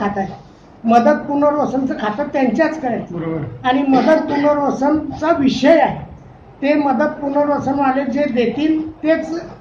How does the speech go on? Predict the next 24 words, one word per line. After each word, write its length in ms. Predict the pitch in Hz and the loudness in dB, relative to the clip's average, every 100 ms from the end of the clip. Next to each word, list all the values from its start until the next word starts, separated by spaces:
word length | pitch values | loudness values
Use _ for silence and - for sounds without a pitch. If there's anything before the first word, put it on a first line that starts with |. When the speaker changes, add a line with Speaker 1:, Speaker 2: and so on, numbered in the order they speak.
| - 302 | -14 -6
Speaker 1:
अ, 100 | 277 | 0
महत्त्वाचं 560 | 277 262 269 277 285 | 4 4 2 0 0
ठरेल. 280 | 226 226 226 | 0 0 0
त्यांच्या 260 | 262 247 269 | -2 -2 -2
समितीत 520 | 247 240 233 277 269 | 0 -2 -2 -4 -2
मंजूर 220 | 254 262 | -2 0
होऊन 200 | 262 302 | -2 -2
कॅबिनेटला 500 | 294 269 277 285 277 | -2 -2 -2 -2 -4
ठेवला 300 | 233 220 220 | -2 0 0
जातो 320 | 240 220 247 | -2 -4 -4
विषय. 300 | 220 185 214 - - - - - - - | -4 -4 -6 -8 -14 -20 -20 -20 -8 2
तर 40 | |
हे 120 | 269 | 4
procedure 580 | 330 330 285 339 359 370 | 6 4 4 6 4 4
झाली 300 | 277 220 233 | 4 4 4
असती 240 | 240 - 226 - - - - | 2 0 -6 -8 -16 -20 -6
आणि 220 | 269 294 | 0 2
हे 80 | 320 | 4
नुकसान 440 | 302 - 254 294 | 2 2 2 2
पाहून 280 | 277 285 311 | 2 2 4
दोन 220 | 294 294 | 4 2
पैसे 260 | 294 285 294 | 0 -2 -2
त्यांनी 340 | 302 277 302 | -2 -2 -2
शेतकऱ्यांना 600 | 294 247 - 254 254 262 | -2 -4 -4 -2 0 0